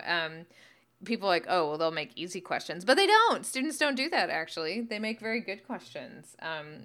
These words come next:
and so it is twice the work in grading it, but it's also twice the understanding, I think.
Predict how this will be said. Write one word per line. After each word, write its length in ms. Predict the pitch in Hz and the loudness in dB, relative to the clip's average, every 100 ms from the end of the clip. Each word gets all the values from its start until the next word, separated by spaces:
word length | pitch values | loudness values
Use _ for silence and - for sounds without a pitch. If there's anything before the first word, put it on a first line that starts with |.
| - | -10
and 160 | 175 | -8
so 420 | 175 170 156 151 170 _ _ _ _ _ _ _ _ _ _ | -4 -2 -2 -4 -10 _ _ _ _ _ _ _ _ _ _
it 160 | - 202 | -4 0
is 240 | 185 180 | 0 -2
twice 260 | - 180 170 | -2 -2 -2
the 140 | - 160 | -4 -6
work 260 | 143 147 | -6 -10
in 140 | 160 143 | -14 -12
grading 360 | 147 147 147 | -12 -10 -12
it, 120 | - - _ - | -14 -18 _ -12
but 160 | 165 | -10
it's 140 | 156 151 | -8 -8
also 580 | 139 151 139 127 113 - _ | -8 -6 -8 -8 -10 -12 _
twice 300 | - 139 127 | -10 -8 -8
the 140 | - 113 | -10 -12
understanding, 580 | - - - - - - | -12 -14 -12 -12 -16 -18
I 40 | |
think. 320 | - - - | -18 -18 -18